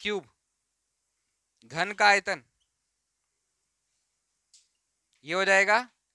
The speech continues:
ए क्यूब। आयतन कितना है? सिक्सटी फ़ोर। ये क्या जाएगा? ए क्यूब। इसको क्या लिख सकते हो? फ़ोर क्यूब। सिक्सटी फ़ोर को फ़ोर का क्यूब लिख सकते हो। इक्वल ए क्यूब,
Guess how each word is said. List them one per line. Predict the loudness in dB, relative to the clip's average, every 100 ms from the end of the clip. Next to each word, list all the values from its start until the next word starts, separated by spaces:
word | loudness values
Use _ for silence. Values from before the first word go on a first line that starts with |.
| _ _
ए | -2 -2
क्यूब। | -4 -14 -14 _ _ _ _ _ _ _ _ _ _ _ _ _ _ _ -2
आयतन | 0 2 0
कितना | -4 -4 -2
है? | -4 _ _
सिक्सटी | -18 -14 -12 -12
फ़ोर। | -10 -12 -12 _ _ _ _ -10
ये | -6
क्या | -2 0
जाएगा? | 0 0
ए | -2
क्यूब। | -2 -12 -14 _ _ _ _ -18
इसको | -12 -2
क्या | 0
लिख | 0
सकते | -6 -10 -12
हो? | -14 _ _ _
फ़ोर | -6 -4 -4
क्यूब। | -10 -12 _ _ _ _ _ _ _ _ _ _ -18
सिक्सटी | -14 -12
फ़ोर | -8 -8
को | -8
फ़ोर | -10 -8
का | -8
क्यूब | -8 -8
लिख | -8
सकते | -10 -10
हो। | -12 _ _ _ _ _ -14
इक्वल | -12 -2 -2 0
ए | -2 -2
क्यूब, | -6 -10